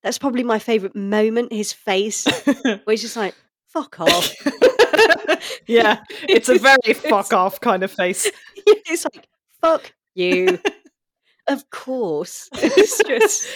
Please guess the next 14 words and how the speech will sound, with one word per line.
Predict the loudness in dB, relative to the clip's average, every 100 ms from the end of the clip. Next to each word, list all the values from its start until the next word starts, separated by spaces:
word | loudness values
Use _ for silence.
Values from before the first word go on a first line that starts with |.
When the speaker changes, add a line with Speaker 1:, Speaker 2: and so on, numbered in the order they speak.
| -6
Speaker 2:
It's, | -4 -4 2
they're | 2 2
like, | 0 -2
they're | 0 2
like | 2 0
Speaker 1:
brilliant. |
Speaker 2:
kids | -2 -2 -2 -2
in | -4
a | -4
playground. | -4 -2 0 0 -2 -14 _ -20 -20
<laughs> | _ -4 -4 -4
Speaker 1:
Yeah. | -4 -2 -2 -4 -6 -12 -16 -16 -20 -20 _
But | 2 2 2
I'm, | -2 -2